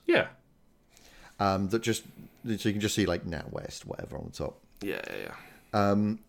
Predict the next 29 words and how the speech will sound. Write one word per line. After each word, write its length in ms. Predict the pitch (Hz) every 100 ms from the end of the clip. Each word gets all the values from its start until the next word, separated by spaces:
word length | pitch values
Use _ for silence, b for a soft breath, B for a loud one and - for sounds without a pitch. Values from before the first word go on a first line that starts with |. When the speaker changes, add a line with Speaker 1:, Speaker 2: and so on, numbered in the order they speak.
| _ _ -
Speaker 2:
so 140 | -
the 80 | 123
character 220 | 160 165
sheet 160 | 135 113
is 100 | 110
like 240 | 107 104
that. 240 | 92 76 - - b b b b b _ -
Speaker 1:
Mm-hmm. 200 | 95 82 110 b b b b -
Speaker 2:
And 140 | 117
then 160 | 127 185
what 80 | 165
you 140 | 147
have 280 | 101 87 -
is 120 | 107
you 80 | 110
have 300 | 98 101 98
a 60 | 110
load 320 | 98 107 127
of 180 | 127 -
different 320 | 127 117 123 -
coloured 300 | - 101 101
cards 320 | - 82 80
that 60 | 120
explain 360 | - - 92
what 120 | 110 117
they 80 |
do. 340 | 117 - 82 92 - _ _ _ -
Speaker 1:
Mm-hmm. 240 | 92 87 85 b b b b b b -
Speaker 2:
And 260 | 107 110